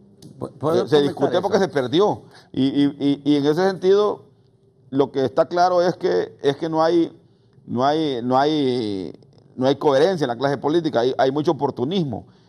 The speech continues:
Speaker 2: Cuando se pierde, entonces dice, "Ya no voy a la, ya no me, no me gusta la reelección". Pero si hubiera ganado, sí le hubiera gustado la reelección, porque al final lo que querían era llegar al poder. Entonces yo creo que también, eh, la clase política y, y el ingeniero Nasralla, que,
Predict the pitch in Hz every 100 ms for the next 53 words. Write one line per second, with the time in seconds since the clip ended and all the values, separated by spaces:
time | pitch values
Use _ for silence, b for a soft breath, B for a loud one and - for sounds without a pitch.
0 | b - 131 123 117 117 147 180 190 175
1 | 185 175 180 165 160 156 160 143 120 127
2 | 147 135 131 - 135 143 147 165 135 123
3 | 110 110 156 180 - b b - 123 113
4 | 120 143 160 190 202 180 160 147 151 139
5 | 123 117 113 156 160 156 147 123 127 151
6 | 185 b b - 127 113 123 143 143 135
7 | 127 123 113 113 156 147 95 b b b
8 | 233 180 190 185 185 180 165 165 190 190
9 | - _ _ _ _ _ 143 131 127 131
10 | 127 135 156 170 175 175 170 175 170 117
11 | 127 120 113 117 110 104 113 151 151 151
12 | 156 151 156 123 107 107